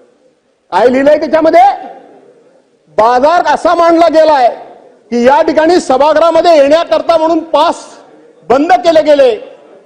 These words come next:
परंतु ऑनलाइन जीपे करून दहा हजार रुपये भरून या ठिकाणी विधानसभा भवनामध्ये येण्याचे पास दहा दहा हजार रुपयामध्ये मिळतात. अशा प्रकारचं नावानिशी आणि त्याने त्या जीपेचा उल्लेख करून या ठिकाणी उल्लेख केलेला आहे.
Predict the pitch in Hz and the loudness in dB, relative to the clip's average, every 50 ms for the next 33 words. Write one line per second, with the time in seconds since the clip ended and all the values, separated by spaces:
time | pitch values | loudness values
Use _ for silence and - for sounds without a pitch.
0 | _ _ _ - 202 240 254 254 202 262 - - 220 233 262 277 277 277 294 294 | _ _ _ -4 -2 -2 -2 0 -2 -2 -2 0 -2 -2 -2 -2 -2 -2 -2 -2
1 | 294 277 262 226 175 - - - - - - _ _ _ _ _ 185 233 254 247 | 0 -2 -2 -4 -8 -16 -20 -20 -20 -20 -20 _ _ _ _ _ -8 -8 -6 -2
2 | 302 302 294 302 302 294 285 294 294 285 262 202 - - - - - - - - | 0 0 0 0 0 0 0 2 2 0 0 -2 -4 -12 -20 -20 -20 -20 -14 -8
3 | - 196 196 220 269 285 294 285 247 285 285 285 285 294 294 277 226 214 254 294 | -4 -2 0 0 0 0 0 0 0 0 -2 -2 0 0 0 0 2 0 0 0
4 | 285 277 254 185 - - - - - 185 226 254 269 262 262 269 277 277 277 233 | 0 0 -2 -4 -8 -16 -20 -10 -4 -2 0 0 0 -2 -4 -4 -2 -4 -4 -6
5 | 226 196 240 262 294 285 - - 277 254 254 190 196 214 240 254 269 262 254 254 | -4 -4 -2 -2 -2 -4 -4 -2 -2 0 -2 -2 -2 -4 -2 -2 -2 -2 -4 -2
6 | 262 247 240 240 254 247 247 254 247 - - 233 262 339 339 - - - - - | 0 0 0 0 0 -2 -2 -4 -4 -2 -2 -2 -2 -2 -2 -4 -8 -20 -20 -20
7 | - 151 - 190 196 233 254 269 269 262 233 247 262 262 254 247 262 254 247 247 | -10 -6 -4 -2 0 0 0 0 0 0 2 0 0 0 0 -2 -2 -2 0 0
8 | 247 254 240 233 254 254 254 - 262 240 240 233 226 - - - - - - 208 | -2 -2 -4 -6 -6 -6 -4 -2 0 0 0 -2 -4 -8 -14 -20 -12 -8 -8 -6
9 | - 269 262 254 - 226 220 - - - - 262 247 196 202 202 226 240 262 262 | -2 -2 -2 -2 -2 -4 -4 -6 -6 -4 -2 -4 -4 -2 -2 -2 0 2 2 0
10 | 254 226 233 220 - - 294 349 381 339 - - - - - - 196 226 262 254 | 0 -2 -6 -8 -8 -6 -6 -4 -6 -8 -10 -16 -20 -16 -8 -4 -4 -4 -4 -4
11 | - 240 226 226 247 285 339 349 311 - - - - 254 240 226 226 202 247 247 | -4 -2 -2 -2 -2 -2 -2 -2 -4 -6 -10 -6 -2 -2 -2 -2 -2 -6 -6 -4
12 | 285 269 262 262 262 220 202 226 240 247 262 277 262 - 269 247 254 262 247 233 | -2 -2 0 2 2 2 2 0 0 0 0 0 0 0 -2 0 0 0 2 2
13 | 240 240 240 240 233 233 226 226 226 214 220 - 220 202 202 185 175 147 | 2 2 2 2 0 0 0 0 0 0 0 0 -2 -2 -2 -4 -6 -10